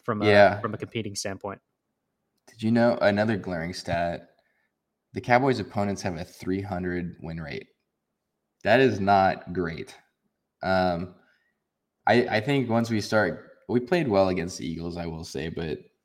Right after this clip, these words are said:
Speaker 2: uh, once we start getting to the Eagles, the forty-niners, the Chiefs, that's when the real Cowboys have to come out. And I have y-, and like you said, in classic Cowboys fashion,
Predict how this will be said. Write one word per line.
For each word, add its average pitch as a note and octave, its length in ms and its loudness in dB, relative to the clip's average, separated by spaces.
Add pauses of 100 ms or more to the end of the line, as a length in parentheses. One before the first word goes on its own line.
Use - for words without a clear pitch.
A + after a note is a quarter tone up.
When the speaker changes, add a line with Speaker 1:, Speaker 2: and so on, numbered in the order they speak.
(120)
Speaker 2:
uh, F2+ 240 -2
once C3+ 180 0
we - 80 2
start B2 280 6
getting A2 160 4
to G#2 100 0
the F2+ 180 0
Eagles, G#2 400 6
the - 60 -4
forty-niners, F#2 880 2
the - 60 -12
Chiefs, - 640 -8 (920)
that's G#2+ 260 8
when B2 120 2
the G2+ 100 -2
real F#2 180 0
Cowboys F2+ 640 0
have F#2+ 220 0
to - 80 -10
come F2+ 240 -4
out. F#2 380 0 (640)
And F#2+ 380 2
I F#2+ 140 6
have G2 360 4
y-, F2+ 320 -6
and F#2 300 -6
like G2 160 -4
you A2+ 80 -4
said, C3+ 220 0
in F#2+ 80 -4
classic G2 380 -4
Cowboys F#2+ 380 -2
fashion, F2 460 -6